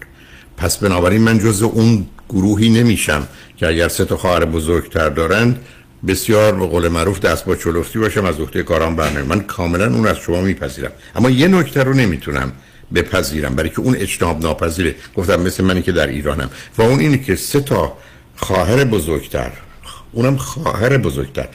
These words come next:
در ارتباط به پسر چهارمی که آمده، اونم در یه جامعه مانند ایران، با توجه به تفاوت‌های جنسیتی که ما آشکار، آشکار داشتیم و داریم، یه مقدار موضوعها به ذهن شما میاد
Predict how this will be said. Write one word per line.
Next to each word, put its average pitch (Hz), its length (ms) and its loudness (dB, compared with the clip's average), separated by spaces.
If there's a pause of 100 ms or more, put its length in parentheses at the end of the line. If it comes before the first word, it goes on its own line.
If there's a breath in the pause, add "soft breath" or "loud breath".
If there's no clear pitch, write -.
(260 loud breath)
در 101 120 2
ارتباط 113 380 2
به 123 100 0
پسر 120 680 2 (600 loud breath)
چهارمی 95 680 2
که - 160 0
آمده، 71 500 -2
اونم 107 260 2
در 98 160 2
یه 113 120 2
جامعه 87 400 0
مانند 82 460 2
ایران، 80 420 0 (260 loud breath)
با 107 100 4
توجه 107 420 0
به 95 120 0
تفاوت‌های 85 720 0
جنسیتی 80 720 -2
که 80 240 -4 (300 loud breath)
ما 80 120 -2
آشکار، 98 760 2
آشکار 85 580 0
داشتیم 76 480 -4
و 76 40 -2
داریم، 107 440 0 (380 loud breath)
یه 127 140 2
مقدار 151 320 4
موضوعها 110 880 4
به 175 140 2
ذهن 101 400 2
شما 85 400 0
میاد 80 560 0